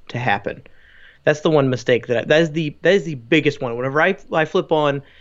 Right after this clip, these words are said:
you know, something I cut, like, last E-, whenever it was, this, what, last weekend, so Easter, there, the Facebook feed was flooded with churches just pounding it out, right? So you got to see a whole spectrum of how the body operates, how they hold worship services.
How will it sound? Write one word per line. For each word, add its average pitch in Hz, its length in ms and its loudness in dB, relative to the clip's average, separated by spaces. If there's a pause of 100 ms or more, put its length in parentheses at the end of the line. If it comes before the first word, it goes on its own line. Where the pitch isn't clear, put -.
(200)
you 139 80 0
know, 131 80 2
something 151 320 0
I 127 40 -2
cut, - 340 -8
like, 117 320 -12
last 139 480 0
E-, 143 180 -8
whenever 135 280 -2
it - 20 -6
was, 110 180 -4
this, 123 240 -10
what, - 260 -10
last 135 240 0
weekend, 117 320 -4
so 113 220 0
Easter, - 460 -2 (560)
there, 147 340 4 (520)
the 151 100 -12
Facebook 208 720 0 (120)
feed 127 340 -2
was 117 260 0
flooded 185 840 2 (280)
with 151 320 2
churches 131 720 0 (100)
just 135 300 -6
pounding 160 400 2
it 143 120 0
out, 120 200 0
right? 135 180 -2
So - 100 -18
you 185 60 -8
got 190 140 -2
to 180 60 -14
see - 160 -4
a - 60 0
whole 196 220 -2
spectrum 175 600 -4
of 120 140 -6
how 147 100 0
the 143 140 0
body 143 340 2
operates, 151 520 0
how 147 100 0
they 143 100 0
hold 135 240 -2
worship 135 320 -4
services. 120 500 -4